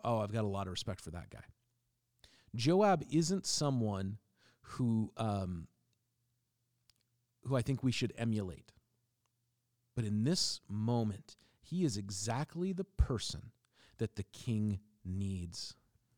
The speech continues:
Again, I said earlier, who is trying to speak into our lives that we just don't want to listen to? "God, you can use anybody else to speak into my life." What if God says, "I want to use that person"? Joab's not somebody we look up to.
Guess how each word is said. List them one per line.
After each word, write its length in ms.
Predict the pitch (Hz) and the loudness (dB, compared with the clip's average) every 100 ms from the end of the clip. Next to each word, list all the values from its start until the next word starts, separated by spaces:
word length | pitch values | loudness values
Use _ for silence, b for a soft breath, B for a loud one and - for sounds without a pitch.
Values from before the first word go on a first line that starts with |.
| - | -8
Again, 400 | 139 170 233 123 | -4 0 0 0
I 100 | 127 | 0
said 200 | 202 170 | 2 4
earlier, 400 | 175 175 127 98 B B | 6 6 4 -2 B B
who 200 | 202 240 | -2 0
is 140 | 202 | 0
trying 180 | - 202 | -2 -2
to 60 | 160 | -2
speak 280 | - 202 | -2 -2
into 140 | 196 175 | -2 0
our 100 | 156 | 0
lives 440 | 147 147 135 113 | 0 0 -2 -4
that 120 | 127 | -8
we 220 | 123 160 175 | -8 -6 -4
just 180 | 170 | -4
don't 140 | - 135 | -2 -2
want 140 | 127 | -2
to 40 | 123 | -2
listen 220 | 123 107 | -2 -2
to? 100 | 101 | -2
"God, 280 | 101 175 180 | 0 0 2
you 120 | 233 | 0
can 140 | 247 | 2
use 160 | 208 151 | -2 -2
anybody 400 | 165 208 143 120 | -2 -2 0 2
else 220 | 160 - | 2 0
to 80 | 123 | -4
speak 260 | - 117 | -4 -4
into 100 | 104 | -4
my 140 | 98 92 | -6 -8
life." 340 | 87 87 - _ b b b b | -8 -12 -16 _ b b b b
What 100 | 127 | -4
if 80 | 120 | -2
God 200 | 131 113 | -4 -2
says, 120 | 113 | 0
"I 40 | |
want 160 | 110 113 | 0 2
to 60 | |
use 120 | 104 98 | 0 0
that 220 | 127 - | -4 -4
person"? 340 | 78 - - - _ _ _ b b b b | -10 -10 -12 -20 _ _ _ b b b b
Joab's 380 | - 190 226 127 | 2 4 4 2
not 160 | 139 123 | -2 0
somebody 340 | 147 143 135 | 0 2 2
we 160 | 113 113 | 2 0
look 180 | 110 | 0
up 160 | 113 - | -4 -6
to. 180 | - - | -10 -12